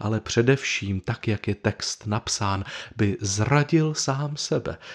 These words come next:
své minulé já a své budoucí já. Jeho přítomné já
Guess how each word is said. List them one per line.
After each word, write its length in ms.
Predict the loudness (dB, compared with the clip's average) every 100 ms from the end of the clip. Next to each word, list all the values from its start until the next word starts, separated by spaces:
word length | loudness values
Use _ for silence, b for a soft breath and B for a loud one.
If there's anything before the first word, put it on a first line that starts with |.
| B
své 340 | -2 2 2
minulé 500 | 4 4 4 4 2
já 160 | 2 0
a 160 | -2
své 280 | -6 -2 -2
budoucí 600 | 2 6 6 4 -2 -2
já. 240 | -4 -6 -10 _ _ _ _ _ _ _ _ _
Jeho 160 | -6 -4
přítomné 680 | -2 -4 -2 -4 -2 -2
já 340 | -2 -2 -2